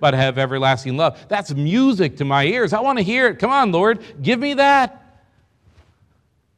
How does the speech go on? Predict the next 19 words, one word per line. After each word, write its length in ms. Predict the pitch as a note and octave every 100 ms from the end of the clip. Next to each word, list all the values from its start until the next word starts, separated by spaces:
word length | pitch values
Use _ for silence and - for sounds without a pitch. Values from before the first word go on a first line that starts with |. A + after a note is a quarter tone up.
| _ _ _ _ -
You 80 | C#3
know, 80 |
the 80 | C3+
Lord 300 | C#3+ E3 D#3+
said, 240 | - D#3+ D3
"I 120 | D3+
came 340 | D#3 D3+ C#3
to 120 | B2
give 200 | B2+ C3
you 220 | A#2 B2 A#2+
life 460 | A#2 E3 E3+ B2+
and 220 | B2 A#2
give 180 | A2 D3
it 120 | D3
to 120 | - B2
you 280 | A#2+ B2
abundantly." 600 | G#2 E2+ A#2+ F3+ D3 G2+ G#2
Oh, 160 | E3
yeah, 340 | D3 C3+ F#3+